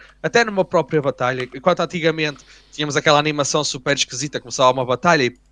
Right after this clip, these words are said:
o ecrã alterava totalmente e ias,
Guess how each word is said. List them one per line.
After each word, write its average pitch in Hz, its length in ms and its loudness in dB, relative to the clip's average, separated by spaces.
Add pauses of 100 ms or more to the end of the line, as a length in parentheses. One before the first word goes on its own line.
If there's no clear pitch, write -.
(800)
o 113 300 -2
ecrã 135 220 0
alterava 131 460 0
totalmente 131 720 -4
e 120 80 -6
ias, - 180 -6